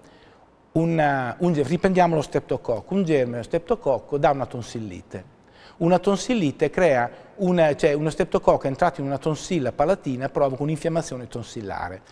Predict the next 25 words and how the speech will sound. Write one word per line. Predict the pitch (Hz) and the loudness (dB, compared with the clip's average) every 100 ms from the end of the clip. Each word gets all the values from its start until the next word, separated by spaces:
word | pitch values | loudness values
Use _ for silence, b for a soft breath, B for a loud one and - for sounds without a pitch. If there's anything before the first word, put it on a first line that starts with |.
| b b b | b b b
Questo | - 233 - 160 | 4 4 6 0
crea | - 185 123 104 | 4 4 4 0
nella | 120 123 | -4 -6
tonsilla | 123 214 202 - 120 120 151 | -2 -4 -4 -6 -4 -2 0
un'informazione | 175 180 165 160 165 196 147 | 0 2 2 2 0 -2 -2
che | 143 | -2
non | 151 | -2
è | |
più | 208 180 | 0 0
equilibrata, | 135 127 123 120 90 - - | 0 -4 -4 -4 -6 -6 -6
è | - 165 - B B B | 2 0 0 B B B
la | 135 135 | 0 0
sua | - | 4
informazione | 202 - 170 208 233 156 131 131 139 | 2 4 4 4 0 0 0 -2 -2
modificata | 175 240 185 - 165 127 104 - | 2 4 2 -4 -2 0 0 0
dall'informazione | 143 147 156 185 208 240 143 | 2 2 2 0 -2 -2 -2
dello | 147 151 | -2 -2
streptococco | - 139 - - 120 - | -4 -4 -6 -2 -4 -4
che | 147 | -4
hanno | 151 | -4
trovato | 135 131 123 117 | -2 -2 -2 -4
a | |
casa | 123 117 117 | -4 -4 -4
lì | 113 | -6
dentro. | 104 95 98 107 | -6 -8 -10 -12